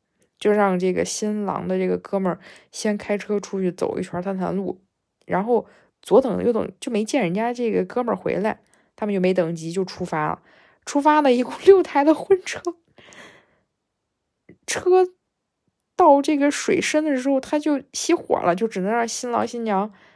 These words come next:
呃，从这个头车下来，再坐后边，再，再折腾，淌着水，总算到现场。原本他们这个婚礼一共是订了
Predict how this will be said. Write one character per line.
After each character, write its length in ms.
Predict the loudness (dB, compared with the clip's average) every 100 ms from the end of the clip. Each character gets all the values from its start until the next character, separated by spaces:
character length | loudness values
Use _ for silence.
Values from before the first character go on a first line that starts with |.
| _ _
呃， 240 | 0 2 2
从 500 | 0 -8 -6 -4 0
这 140 | 2
个 100 | 0 -2 -12
头 240 | -2 -2
车 240 | -2 -2
下 280 | -2 2 2
来， 100 | 2
再 140 | 2 0
坐 300 | 2 2 2
后 240 | 2 0
边， 200 | 0 -6 -4
再， 320 | -2 -2 -4 _
再 160 | 0 0
折 240 | 0 -2
腾， 140 | -2
淌 240 | -8 -8 -2
着 100 | -2
水， 300 | -2 -10 -10 -20 -20 -20 -12
总 120 | -6
算 220 | 0 2
到 140 | 2
现 240 | 2 0 -2
场。 200 | -6 -14 _ _ _ _ _ 2
原 280 | 4 6 4
本 200 | 2 2
他 120 | -4
们 140 | -4
这 80 | -2
个 100 | -4
婚 220 | -4 -4
礼 140 | -4 -4
一 40 |
共 200 | -4 -4
是 120 | -4
订 220 | -6 -4 -4
了 520 | -2 -2 -4 -4